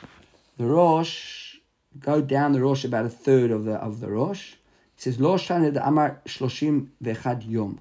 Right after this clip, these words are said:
Klomar, means like this. Had amar b'matnitin im amar hareni nazir shloshim yom v'sha'a, shu nazir shloshim ve'echad yom, is not when he said, "It's lefi she'ein nodarim sha'ot,"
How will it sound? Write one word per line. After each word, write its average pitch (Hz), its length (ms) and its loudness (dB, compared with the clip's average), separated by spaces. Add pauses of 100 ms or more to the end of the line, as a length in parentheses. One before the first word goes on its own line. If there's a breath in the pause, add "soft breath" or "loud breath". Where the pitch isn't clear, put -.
Klomar, 135 380 2 (720)
means 135 220 -2
like 120 140 -6
this. 135 220 -2 (200 soft breath)
Had 196 240 2
amar 139 260 4
b'matnitin 131 540 0
im 139 100 2
amar 131 260 4
hareni 135 300 4
nazir 131 320 2
shloshim 131 400 0
yom 131 200 6
v'sha'a, 170 440 4 (540 soft breath)
shu - 140 -6
nazir 139 260 4
shloshim 135 360 2
ve'echad 135 260 0
yom, 170 360 4 (380 soft breath)
is 131 220 2
not 208 320 6
when 151 140 4
he 143 80 6
said, 147 200 0
"It's 135 180 -4
lefi 143 280 0
she'ein 202 400 4
nodarim 170 280 4
sha'ot," 151 440 0